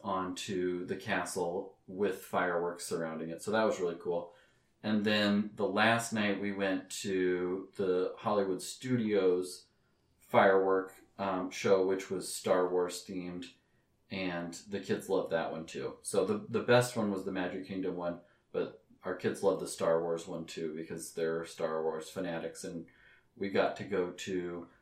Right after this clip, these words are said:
a Star Wars dessert party before the fireworks show where we got to eat dessert and see Kylo Ren and Chewbacca and B B eight, and then we got, like, front row primo seats for the fireworks show.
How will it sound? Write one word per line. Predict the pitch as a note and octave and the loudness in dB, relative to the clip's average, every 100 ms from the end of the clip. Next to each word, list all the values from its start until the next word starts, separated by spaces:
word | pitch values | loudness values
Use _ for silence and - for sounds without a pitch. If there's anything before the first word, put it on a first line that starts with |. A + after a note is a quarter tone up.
| - | -12
a | E2 | -8
Star | - F#2 F2 | -2 0 0
Wars | F2 E2 | -2 -6
dessert | - E2 E2+ E2 - | -10 -6 -6 -6 0
party | F#2+ F#2+ G2 | 2 2 0
before | G2+ - F#2 - - E2+ E2+ E2+ F2+ F#2 | -4 -4 -6 -6 -4 -2 0 -2 -4 -4
the | G#2 | 0
fireworks | A2+ G2+ G2+ G#2+ | 4 6 4 2
show | - A2+ G#2 G#2+ | -2 0 2 2
where | G2+ F2+ F2+ F2 | 2 2 2 -2
we | F#2 | -4
got | F2+ F2 | -2 -4
to | F#2 | -4
eat | E2 | -8
dessert | - E2+ F#2+ F2+ F2 F#2 | -10 -2 2 2 0 -6
and | E2 - - - - | -8 -10 -20 -20 -12
see | - G#2 | -8 -6
Kylo | - G2 F#2+ | 0 2 2
Ren | F2+ F2+ F2+ F2+ | 0 0 -2 -2
and | F2 F2 | -4 -6
Chewbacca | - F#2 F2+ F2 - F2+ F2 | -4 0 2 2 0 -2 -2
and | F2 | -2
B | F#2 F#2 | -4 -4
B | F#2+ | 0
eight, | F#2 F2+ F2+ - _ _ _ _ - | 2 2 -2 -12 _ _ _ _ -6
and | G2 F#2 F2 E2+ E2+ E2+ - - _ _ _ | -4 -2 -2 -4 -4 -6 -10 -14 _ _ _
then | G2+ G2 G2 | -2 0 0
we | F#2+ | 0
got, | F#2 E2 | 2 2
like, | E2 E2 | 0 -2
front | - - F#2+ - | -8 -2 -2 0
row | F2 F2 | 0 0
primo | E2 G2 F#2+ F2+ E2 | -2 -6 -2 -2 -4
seats | - F#2 E2 E2 | -4 -6 -8 -10
for | - - F2+ E2 D#2+ D#2+ D#2+ | -10 -2 2 2 2 0 -2
the | |
fireworks | - - E2 D#2 D2 - | -4 0 2 0 -2 -4
show. | - - - | -2 -2 -4